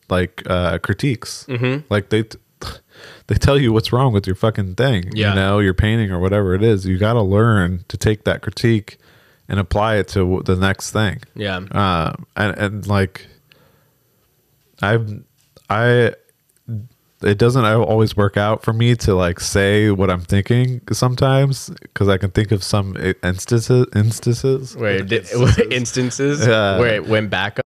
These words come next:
Speaker 1: It went back, yeah, and it's like, yeah, but, like, like, if I didn't say anything,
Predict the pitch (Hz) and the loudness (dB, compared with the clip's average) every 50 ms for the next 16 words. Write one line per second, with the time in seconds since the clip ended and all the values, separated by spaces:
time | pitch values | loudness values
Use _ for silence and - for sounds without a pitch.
0 | _ _ _ 110 107 110 120 120 107 - - 98 95 107 131 139 - 123 127 131 | _ _ _ -2 0 2 2 0 0 0 0 0 0 0 -2 0 2 2 4 4
1 | 127 110 98 95 95 98 95 - - 107 101 101 95 - - - _ _ _ - | 2 2 0 2 0 0 0 0 0 2 2 2 0 -2 -6 -16 _ _ _ -14
2 | - - 123 131 147 143 135 131 120 123 113 85 107 107 101 98 - - - _ | -10 -4 0 2 2 2 2 0 0 -2 -2 0 0 0 0 -2 -4 -10 -20 _
3 | _ _ _ _ _ _ _ _ _ _ _ _ - 113 117 113 - - - _ | _ _ _ _ _ _ _ _ _ _ _ _ -2 -2 -2 -2 -2 -6 -14 _
4 | _ - 131 143 135 113 - - 107 104 104 101 101 98 - 107 107 104 101 104 | _ 0 0 0 0 -4 -2 0 0 0 2 0 0 0 0 0 0 0 -2 -4
5 | 101 | -8